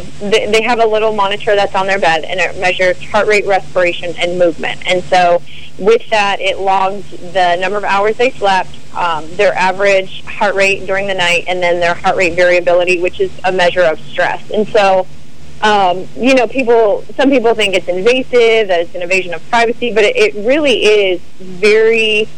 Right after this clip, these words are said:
medical and very much performance-driven as far as what is happening to their heart rate that night. Um, are they resting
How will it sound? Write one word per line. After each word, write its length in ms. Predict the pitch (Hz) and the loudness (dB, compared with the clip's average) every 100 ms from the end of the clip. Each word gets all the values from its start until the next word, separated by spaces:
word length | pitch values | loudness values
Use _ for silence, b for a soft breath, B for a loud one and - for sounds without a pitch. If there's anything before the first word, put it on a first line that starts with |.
| - - - | -10 -10 -8
medical 880 | 180 190 196 277 233 185 175 175 175 | -4 0 4 2 2 2 4 2 0
and 240 | 190 190 170 | -2 -4 -2
very 420 | 180 196 208 202 | 0 2 4 2
much 300 | 202 180 - | 0 -2 0
performance-driven 880 | 196 185 190 180 - 202 196 175 170 | -2 0 0 -2 0 2 4 2 2
as 200 | 170 - | -2 0
far 240 | 190 185 | 2 4
as 180 | 180 175 | 4 2
what 260 | 170 180 190 | 2 0 0
is 100 | 185 | -2
happening 500 | - 208 190 185 180 | -2 -2 -2 -4 -4
to 140 | - | 0
their 120 | 175 | 0
heart 240 | 170 185 - | 2 0 0
rate 180 | 165 - | -2 -2
that 200 | - 196 | -4 0
night. 360 | 208 208 196 - B B B | 0 2 0 -6 B B B
Um, 240 | 180 175 170 | 0 0 2
are 180 | 190 185 | 0 4
they 160 | 170 | 2
resting 640 | 180 - - 214 208 202 | 2 0 0 -2 -2 -4